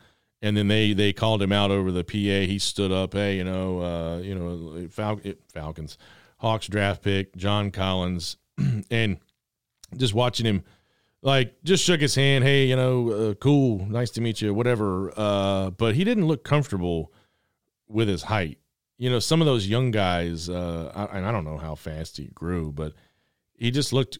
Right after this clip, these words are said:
uh, uh, and even watching him play, uh, a while back, he looked, uh, so, at times kinda like a giraffe on roller skates. Not that that's a bad thing. It's just he didn't look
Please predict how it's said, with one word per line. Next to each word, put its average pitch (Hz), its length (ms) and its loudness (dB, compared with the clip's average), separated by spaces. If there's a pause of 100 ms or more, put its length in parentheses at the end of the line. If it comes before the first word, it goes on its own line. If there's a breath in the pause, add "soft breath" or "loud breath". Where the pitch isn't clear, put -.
uh, 117 120 -2
uh, 110 340 -2
and 131 140 2
even 143 220 4
watching 127 300 2
him 107 260 2
play, 117 640 2 (600)
uh, 123 140 -8 (280)
a 117 100 0
while 117 240 4
back, 123 260 2
he 107 100 0
looked, 117 240 0
uh, 110 160 -6
so, - 160 -2
at 113 220 -4
times 113 320 -2
kinda 120 180 -2
like 107 140 -4
a 98 60 -4
giraffe 98 460 -4
on 90 140 -4
roller 95 260 -2
skates. - 580 -10 (540)
Not 156 200 2
that 160 60 2
that's 156 180 2
a 135 60 2
bad 123 300 2
thing. 175 220 4
It's 104 160 -2
just 110 160 -2
he 127 100 0
didn't 127 240 2
look 117 340 0